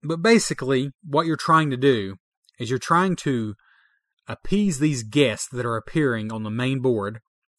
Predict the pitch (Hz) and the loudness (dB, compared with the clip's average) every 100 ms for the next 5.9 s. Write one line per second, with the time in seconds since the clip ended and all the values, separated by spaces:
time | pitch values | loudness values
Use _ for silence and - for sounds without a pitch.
0 | _ _ 117 - - 131 135 127 120 117 | _ _ -12 -6 0 2 2 0 -2 -2
1 | 117 107 143 131 - 120 165 160 127 113 | -4 -4 -4 -6 -6 0 2 2 0 -2
2 | 107 110 107 - 113 113 - 160 - 135 | -6 -6 -6 -6 -6 -6 2 2 2 -4
3 | 117 123 104 156 160 92 95 _ _ _ | -6 -6 -6 -4 -4 -4 -12 _ _ _
4 | _ _ 160 - 160 165 156 165 - 180 | _ _ -6 0 2 2 0 0 -2 2
5 | 202 - 135 - - 226 147 101 | 2 0 -6 -6 0 2 2 -2